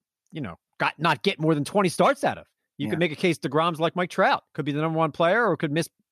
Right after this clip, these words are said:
Speaker 1: half the season. What do you do with these
Speaker 2: Yeah.
Speaker 1: starting pitchers?
Speaker 2: I have a hunch that DeGrom will not be on a single one of my fantasy teams this year.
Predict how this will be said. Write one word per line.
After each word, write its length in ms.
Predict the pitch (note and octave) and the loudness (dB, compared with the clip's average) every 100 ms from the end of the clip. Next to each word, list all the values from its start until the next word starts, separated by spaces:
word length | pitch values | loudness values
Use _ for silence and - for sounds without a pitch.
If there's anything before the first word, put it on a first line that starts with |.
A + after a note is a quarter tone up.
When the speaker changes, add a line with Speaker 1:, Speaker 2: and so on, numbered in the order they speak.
| _ | _
Speaker 1:
half 220 | - D#3 | -6 -4
the 80 | F3+ | -4
season. 380 | - C4 B3+ D#2 _ _ | -6 -6 -8 -16 _ _
What 100 | F3 | 0
do 60 | G3 | 2
you 60 | |
do 100 | E3 | 2
with 80 | D#3+ | 0
these 120 | D3 | 0
Speaker 2:
Yeah. 40 | - | -2
Speaker 1:
starting 200 | C#3 A#2+ | -4 -4
pitchers? 360 | G#2 - - _ | -10 -14 -20 _
Speaker 2:
I 100 | D3+ | 0
have 120 | D#3+ D3+ | 0 0
a 40 | |
hunch 560 | D3+ F#3+ A#3+ - - _ | 0 0 0 -2 -4 _
that 180 | - D#3 | -2 -2
DeGrom 340 | D#3 C3 D3+ D3+ | 0 0 0 0
will 80 | |
not 180 | C#3+ C3+ | 0 0
be 120 | C#3 | 0
on 80 | B2 | -2
a 60 | A#2+ | -4
single 400 | - C#3 B2+ A#2+ | -6 -6 -4 -4
one 100 | A2+ | -2
of 80 | G#2 | -4
my 100 | G2+ | -4
fantasy 400 | G2 F2+ F#2 - | -6 -8 -12 -16
teams 300 | - - - | -18 -20 -20
this 160 | - | -16
year. 180 | - C#3+ | -16 -18